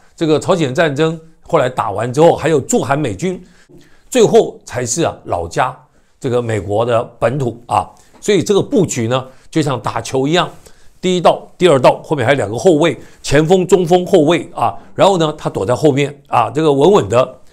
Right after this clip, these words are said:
这个局啊布完了之后，那关岛的重要性就不在话下嘛。那夏威夷大家也知道，当时二战日本还把它拿，就知道它很重要。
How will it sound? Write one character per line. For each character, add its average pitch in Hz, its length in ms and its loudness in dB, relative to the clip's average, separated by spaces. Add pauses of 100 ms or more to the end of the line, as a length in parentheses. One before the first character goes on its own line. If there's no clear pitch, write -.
(360)
这 311 120 -4
个 302 100 2
局 147 320 -2
啊 151 220 2
布 233 140 0
完 120 140 0
了 123 80 -6
之 131 160 -6
后， 120 380 -4 (120)
那 151 120 -6
关 190 260 0
岛 113 120 -6
的 107 80 -8
重 143 180 -6
要 139 100 -4
性 131 300 -6 (220)
就 156 100 -2
不 113 80 -6
在 135 160 0
话 123 220 -2
下 123 240 0
嘛。 80 160 -14 (320)
那 208 100 -4
夏 196 220 0
威 190 180 0
夷 120 160 -4
大 139 160 -2
家 110 80 -4
也 95 80 -6
知 143 180 -8
道， 143 280 -2 (280)
当 190 160 -2
时 156 220 -2
二 160 220 2
战 165 200 0
日 185 140 0
本 131 100 0
还 101 140 -4
把 120 100 -6
它 120 120 -6
拿， 127 260 -2
就 156 140 -2
知 127 120 -6
道 151 140 2
它 - 180 -6
很 104 200 -8
重 139 200 -6
要。 156 240 -2